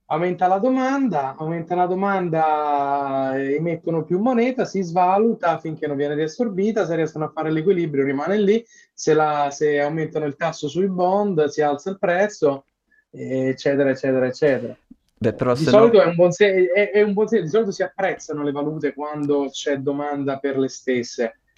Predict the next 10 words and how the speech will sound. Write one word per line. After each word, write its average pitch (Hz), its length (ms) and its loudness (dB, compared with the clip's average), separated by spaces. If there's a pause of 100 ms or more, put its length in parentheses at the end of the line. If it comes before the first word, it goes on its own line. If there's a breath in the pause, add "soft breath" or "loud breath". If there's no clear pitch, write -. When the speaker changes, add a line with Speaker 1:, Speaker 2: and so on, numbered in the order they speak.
(120)
Speaker 1:
quindi 147 280 2
tendenzialmente 156 1000 2
vanno 147 300 0
ad 147 60 2
apprezzarsi, 143 760 -4
poi 190 420 4
fanno 135 300 -6
i 139 240 -2
misteri 139 520 -2
loro 143 640 2